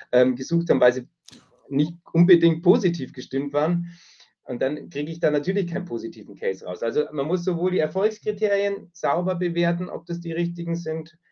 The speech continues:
einen Mehrwert schaffen für beide Seiten. Und dann kann man da auch mit, ähm, mit, mit, mit gleich, kleineren Bereichen, ähm, loslegen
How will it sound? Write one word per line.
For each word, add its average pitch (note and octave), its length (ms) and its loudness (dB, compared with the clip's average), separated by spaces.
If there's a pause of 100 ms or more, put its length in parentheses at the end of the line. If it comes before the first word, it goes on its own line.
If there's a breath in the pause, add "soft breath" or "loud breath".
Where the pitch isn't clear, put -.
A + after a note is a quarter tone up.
(140)
einen B2 180 -2
Mehrwert F#3 640 0 (160)
schaffen F3 500 -4
für E3 120 0
beide C3 340 -4
Seiten. E3+ 540 -4 (240 loud breath)
Und A#2 180 -10
dann A2 240 -2
kann D#3+ 180 0
man E3+ 200 4
da C3+ 140 2
auch C3+ 200 -2
mit, E3+ 220 0 (260)
ähm, D3 800 0
mit, C#3+ 360 -2
mit, C#3+ 360 -2
mit C3+ 220 -6
gleich, C#3 460 -2 (160)
kleineren D3 580 -2
Bereichen, E3+ 800 -2
ähm, D#3+ 580 0
loslegen F3 800 -2